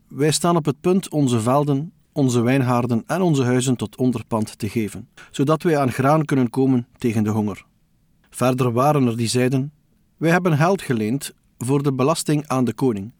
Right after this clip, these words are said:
op onze velden en onze wijngaarden." Arme mensen beklagen zich over hun Joodse volksgenoten. Daarbij is opvallend dat de klacht niet is gericht tegen Nehemia, maar tegen de rijke volksgenoten. In vers zeven zullen we lezen dat het om edelen en de machthebbers gaat.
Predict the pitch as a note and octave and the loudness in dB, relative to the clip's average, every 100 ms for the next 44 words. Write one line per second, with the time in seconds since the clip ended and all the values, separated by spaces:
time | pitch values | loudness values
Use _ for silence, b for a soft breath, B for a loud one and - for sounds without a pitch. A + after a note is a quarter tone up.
0 | _ - - E3 D#3 C3+ B2+ B2+ B2+ A#2 | _ -10 -2 0 2 2 2 2 0 -2
1 | - A#2 A2 - A2 G2+ F#2+ G2 F#2 D#2+ | -2 -2 -2 -4 -6 -4 -6 -8 -10 -12
2 | - _ _ _ _ _ _ _ _ _ | -14 _ _ _ _ _ _ _ _ _
3 | b b - F3 G3 F3+ F#3+ E3+ C3+ - | b b 0 4 6 4 4 2 0 2
4 | C#3+ D#3 C#3 C3+ - - B2+ A#2 A2+ A2 | 4 4 2 0 -2 0 0 0 0 2
5 | A#2 - G2+ A2+ - - F2+ - - _ | 0 -2 -4 -4 -4 -8 -10 -12 -20 _
6 | _ _ _ - A2 A2+ C#3+ F3 E3 E3 | _ _ _ -4 -2 2 2 2 0 -2
7 | - A#2+ C3 B2 - C#3+ D3 D3+ F#3 - | 0 0 0 -2 -2 -2 -2 0 0 0
8 | C3+ E3+ A3+ A3 - D3 D3 - C#3+ C3 | 2 2 2 -2 0 0 -2 -4 0 2
9 | B2+ B2 G3 D3 F#2+ F3 - _ C3+ - | 4 4 2 2 0 -6 -10 _ -2 0
10 | D3+ C#3+ C#3 B2+ C3 F3 E3+ B2 F3 - | 2 2 0 0 0 0 -2 -2 -2 -4
11 | - F#2+ F2 - _ _ _ _ _ _ | -8 -8 -10 -18 _ _ _ _ _ _
12 | - B2 B2 - F3+ F#3 D3 D3+ D#3+ B2 | -4 0 0 2 2 2 2 2 2 2
13 | G#2+ B2+ B2+ B2+ - - D3+ D#3 D#3 D3+ | 2 2 0 -4 -6 -4 -2 -2 -2 -2
14 | D3+ F3 G#3 G3+ F#3+ F#3 - E3 D3 C3+ | 0 0 2 2 2 0 -2 0 2 2
15 | E3 - F#2+ F#2+ - - - | 0 -6 -8 -8 -12 -14 -18